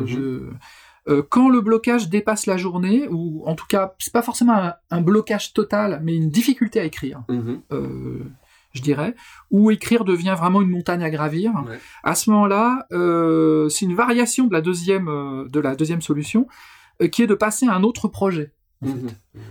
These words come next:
Speaker 2: Donc je vais casser, euh, je vais casser le projet en cours, enfin, en tout cas, je vais l'interrompre.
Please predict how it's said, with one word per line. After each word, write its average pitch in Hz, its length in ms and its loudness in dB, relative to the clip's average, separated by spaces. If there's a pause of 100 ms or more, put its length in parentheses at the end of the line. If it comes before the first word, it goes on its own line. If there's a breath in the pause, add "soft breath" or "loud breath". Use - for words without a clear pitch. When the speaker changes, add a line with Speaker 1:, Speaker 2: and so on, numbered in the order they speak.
(100)
Speaker 2:
Donc 170 180 2
je 165 100 -2
vais 190 160 0
casser, 233 720 0
euh, 135 920 0
je 131 120 -8
vais 147 80 -2
casser 185 260 0
le - 60 -6
projet 175 280 0
en 170 120 -2
cours, 277 200 2
enfin, 175 260 -2
en 160 220 -2
tout 151 120 -10
cas, 190 80 0
je 170 80 -2
vais 165 60 2
l'interrompre. 175 580 0